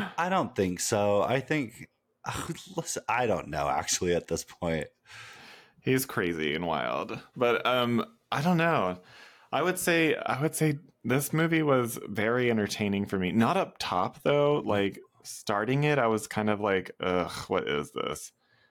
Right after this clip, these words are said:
Speaker 2: And then it wasn't until, like, the first, the first fight scene with,
Speaker 1: Yeah.
Speaker 2: um, with the Lobos where I was like, "Okay, I finally understand what we're doing here. Like, I ca-,
Speaker 1: Yeah.
Speaker 2: I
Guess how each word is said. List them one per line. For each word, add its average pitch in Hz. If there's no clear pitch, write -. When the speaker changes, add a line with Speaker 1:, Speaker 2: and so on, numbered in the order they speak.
Speaker 2:
And 110
then 123
it 143
wasn't 135
until, 113
like, 101
the 92
first, -
the 113
first 104
fight 87
scene 80
with, 90
Speaker 1:
Yeah. 82
Speaker 2:
um, 76
with 98
the 90
Lobos 87
where 92
I -
was 87
like, 90
"Okay, 117
I 95
finally 92
understand 82
what 58
we're 78
doing 69
here. 62
Like, 85
I 95
ca-, 90
Speaker 1:
Yeah. 85
Speaker 2:
I 78